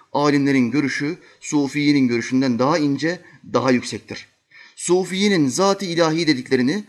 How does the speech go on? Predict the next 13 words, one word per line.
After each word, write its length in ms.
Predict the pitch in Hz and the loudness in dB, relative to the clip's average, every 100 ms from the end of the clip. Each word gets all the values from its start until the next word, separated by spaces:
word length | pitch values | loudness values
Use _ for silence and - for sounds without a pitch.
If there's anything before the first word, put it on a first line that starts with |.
| - _ | -14 _
alimler 420 | 139 147 165 165 | 0 0 0 -2
zattan 640 | 123 110 143 143 - 185 170 | -4 -2 -2 -2 -6 -10 -6
ayrı 260 | 131 131 120 | -4 -4 -2
bilmektedir. 540 | 107 - 113 - - _ _ _ - - - | -6 -8 -14 -18 -20 _ _ _ -20 -20 -8
Zat-ı 400 | - 208 208 208 | 0 2 2 -2
ilahinin 400 | 170 165 147 147 | 0 2 2 0
yakın 280 | 131 131 185 | -2 -2 -6
olması, 560 | 170 160 - 208 208 _ _ | -8 -6 -6 -8 -10 _ _
beraber 440 | 135 143 151 147 151 | -4 -2 0 -2 -4
olması 380 | 120 120 139 | -4 -4 -4
da 260 | 127 143 - _ _ | -4 -4 -8 _ _
böyledir. 540 | - 135 107 - - - _ - | -6 -4 -4 -8 -18 -20 _ -4
Bakın 340 | 143 135 | -2 -4